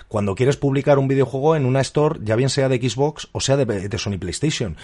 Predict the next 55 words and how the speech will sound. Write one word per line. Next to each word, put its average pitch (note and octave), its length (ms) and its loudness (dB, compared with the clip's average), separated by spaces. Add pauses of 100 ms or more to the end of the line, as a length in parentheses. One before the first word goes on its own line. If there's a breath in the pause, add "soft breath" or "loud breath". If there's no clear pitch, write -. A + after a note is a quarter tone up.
(360 loud breath)
Hay G#2 240 -2
una B2+ 240 2
parte, D3 400 4
un A#2 140 -4
porcentaje A2+ 540 -2
al D#3 60 0
final C3+ 300 -2
que C3 80 -2
va G#2 140 2
destinado C3+ 640 0
a G2+ 80 -2
unos A#2 240 0
costes - 480 0 (360 loud breath)
que, F#2 100 -8
bueno, G#2 260 2
podrán G2+ 380 2
ser, C#3+ 400 4
eh, A#2+ 320 2
más B2+ 400 2
o G#2 60 -2
menos B2 220 -2
justos, E3+ 440 0
esto - 200 -4
ya A2 100 0
aquí G#2 120 -2
entraríamos A2 580 0
o F#2+ 560 -4
en, G#2 280 -4
en G#2+ 140 -4
otra, B2 280 2
en A2 140 -4
otro A#2 120 -2
tipo B2 200 2
de B2 60 6
discusión, C3+ 460 2 (300 loud breath)
pero G2 140 -4
son D3 160 2
los E3+ 120 4
que - 100 -8
son, D#3+ 200 0
si G2+ 120 -4
quieres F2+ 180 -8
estar, F3 240 2
que G#2 100 -2
yo G2 80 -2
creo A#2 140 0
que C#3 60 4
es C3 40 0
lo, C3 80 2
precisamente A#2+ 440 -2
lo D3 60 0
que A#2 40 -4
estás G#2+ 180 -6
comentando, F2+ 360 -2
Juan. D2 220 -10